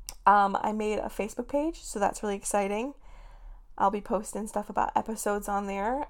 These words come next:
Uh, you can follow me on the You Don't, You Don't Wanna Know podcast uh, Instagram page. You can also send me an email on the Y D W K podcast at gmail dot com.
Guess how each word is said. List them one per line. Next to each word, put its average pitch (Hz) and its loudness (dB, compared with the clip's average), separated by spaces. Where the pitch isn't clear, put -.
Uh, - 0
you 220 -8
can 202 -4
follow 214 4
me 202 -4
on 196 -2
the 202 -4
You 196 -4
Don't, 196 -2
You 208 -4
Don't 202 4
Wanna 208 0
Know 196 2
podcast 208 2
uh, - 4
Instagram 262 0
page. 381 0
You 240 -2
can 208 -4
also 208 0
send 214 0
me 214 0
an 202 -2
email 214 2
on 202 2
the 202 0
Y 196 2
D 196 -6
W 202 -4
K 196 -6
podcast 208 2
at - -4
gmail 190 -2
dot 190 0
com. 208 2